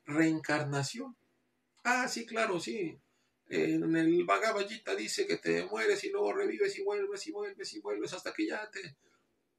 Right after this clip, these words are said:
Pero eso no es lo que Dios ha revelado. Dios nos ha revelado que tenemos una sola vida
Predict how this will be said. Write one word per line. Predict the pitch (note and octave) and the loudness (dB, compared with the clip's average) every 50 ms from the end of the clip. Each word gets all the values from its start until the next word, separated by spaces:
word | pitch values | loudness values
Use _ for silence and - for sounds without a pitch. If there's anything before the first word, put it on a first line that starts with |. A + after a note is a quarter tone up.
| _ _ _ _ _ _ _ _ _ _ _ _ _ _ _ _ _ _ _ _ | _ _ _ _ _ _ _ _ _ _ _ _ _ _ _ _ _ _ _ _
Pero | - C#3+ D3 C#3+ - - | -2 0 2 2 2 2
eso | D#3 D#3 - - D#3 D3+ D3+ - - | 0 0 0 0 -2 -4 -4 -4 -4
no | D3 D3+ D3+ D#3 - | -4 -4 -4 -4 -2
es | D3+ C#3+ C#3+ C#3 - - - - - - - _ _ _ _ _ _ _ _ _ _ _ _ - | -2 -2 -2 -2 -4 -8 -10 -10 -14 -16 -20 _ _ _ _ _ _ _ _ _ _ _ _ -6
lo | B2+ A#2 A2+ | -4 -4 -4
que | - - A#2 A2+ | -2 -2 -2 0
Dios | B2 E3 F#3 F3 - - | 0 0 0 0 -2 -6
ha | D3+ C#3+ | -8 -4
revelado. | C3+ C3 A#2+ B2 B2 A2+ G#2 G2 F#2 F2+ F#2 - - _ _ _ _ _ _ _ _ _ _ _ _ _ _ _ _ _ _ _ _ _ _ _ _ _ _ _ _ _ _ _ _ | -2 -2 -2 -2 -2 -2 -4 -4 -6 -6 -10 -14 -18 _ _ _ _ _ _ _ _ _ _ _ _ _ _ _ _ _ _ _ _ _ _ _ _ _ _ _ _ _ _ _ _
Dios | - D3+ F#3+ G#3 F#3+ | 4 4 4 4 4
nos | F#3 E3+ - F3+ | 0 0 0 0
ha | F#3 F#3 | 0 2
revelado | F#3+ F3 D3+ C#3+ C#3+ D3+ E3 D#3+ C#3+ B2+ G#2+ G#2+ A2+ - _ _ _ _ _ _ _ _ _ _ - _ _ | 2 2 2 2 2 2 2 2 2 0 -4 -6 -8 -12 _ _ _ _ _ _ _ _ _ _ -20 _ _
que | _ - - | _ -6 -2
tenemos | D#3 D3+ E3+ F3 F3+ F3+ E3+ - - | 2 2 4 4 2 2 0 -2 -2
una | F3 F3 E3 D#3 C#3 | -2 -2 -2 -2 -2
sola | - - - F#3 F#3 F#3 F3+ F3+ F3+ F3 | -4 -4 -2 0 2 2 2 2 0 -2
vida | E3+ F#3 F#3+ F#3+ E3+ D3+ B2 - - | -4 -6 -10 -10 -8 -8 -8 -8 -10